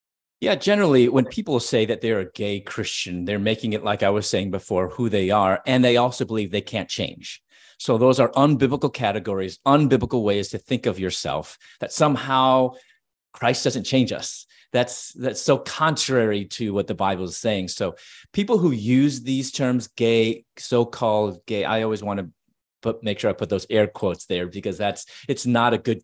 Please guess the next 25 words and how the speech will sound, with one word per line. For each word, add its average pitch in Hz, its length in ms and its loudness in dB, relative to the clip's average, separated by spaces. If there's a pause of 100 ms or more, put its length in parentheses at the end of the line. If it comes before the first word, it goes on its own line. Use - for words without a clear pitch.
(120)
it's 113 200 -6
not, 120 480 2
uh, 113 180 -2
it's 160 200 0
an 151 60 4
oxymoron. 110 640 0 (400)
You 123 100 0
know, 113 120 6
it, - 200 0
you 135 160 -4
can't 160 260 -4
be 135 140 0
a 123 60 2
sinful 113 480 -2
Christian. 101 420 -6
You 117 100 -4
can't 131 300 -4
be 123 120 -2
an 113 100 0
adulterous 98 520 -4
Christian. - 380 -10
You 101 100 -8
can't, 120 240 -4 (300)
you're, 127 220 0
you, 131 160 -4